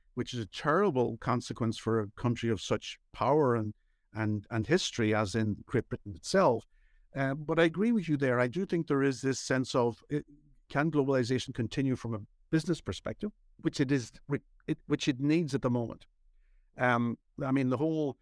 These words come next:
for example, if you take Apple, the, and all their, uh, devices are produced in China, um, uh, uh,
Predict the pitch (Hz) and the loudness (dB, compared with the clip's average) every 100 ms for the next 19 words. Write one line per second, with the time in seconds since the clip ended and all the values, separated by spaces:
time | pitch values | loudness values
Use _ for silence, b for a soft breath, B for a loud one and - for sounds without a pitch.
0 | _ - 120 135 123 110 139 - 127 123 | _ -6 0 2 2 0 -2 2 2 4
1 | 135 117 - 131 - 139 123 131 131 123 | 2 0 -6 -10 -10 -8 -2 0 2 0
2 | 120 - 131 117 113 - 120 120 - 127 | -2 -2 -2 0 -2 -4 2 2 2 0
3 | 113 - 117 120 - 110 - 123 120 113 | 0 -2 -2 -2 -2 -2 0 2 2 0
4 | 113 120 110 - 117 110 - _ _ _ | -2 -2 -4 -6 -6 -6 -10 _ _ _
5 | - 117 110 | -2 0 2